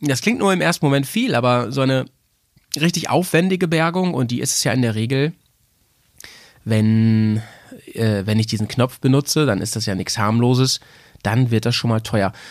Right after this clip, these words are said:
Und ihr habt die Möglichkeit natürlich, das zu checken. Manche Krankenversicherungen oder andere Versicherungen, die stocken das auch auf. Zum Beispiel kann man sagen, ja, ich mache Gefahrensport oder keine Ahnung, oder ich mache das extra fürs Ausland und, und gucke,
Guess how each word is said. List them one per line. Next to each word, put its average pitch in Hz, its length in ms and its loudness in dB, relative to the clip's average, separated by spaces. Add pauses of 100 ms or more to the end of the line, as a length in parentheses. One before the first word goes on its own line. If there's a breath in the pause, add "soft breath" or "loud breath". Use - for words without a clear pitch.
(160 loud breath)
Und - 120 -6
ihr 127 140 2
habt 131 140 -2
die 131 80 6
Möglichkeit 156 560 2
natürlich, 139 400 0
das 127 180 -2
zu 123 100 -4
checken. 226 600 -2
Manche 139 680 2
Krankenversicherungen 135 960 -2
oder 107 380 -2
andere 135 200 0
Versicherungen, 131 440 0 (400 loud breath)
die 113 420 0 (380)
stocken - 400 0
das 127 180 2
auch 117 140 -2
auf. 160 500 0
Zum 120 140 -2
Beispiel 123 220 0
kann 120 120 0
man 117 80 2
sagen, 107 240 2
ja, 98 80 0
ich 113 100 -4
mache 107 200 -4
Gefahrensport 143 840 0
oder 95 140 -2
keine 110 220 -2
Ahnung, 120 160 0
oder 110 100 -2
ich 110 80 -2
mache 123 160 0
das 113 140 2
extra 113 260 -4
fürs 113 220 -2
Ausland 139 480 2
und, 113 240 -6
und 110 180 -4
gucke, 120 300 -4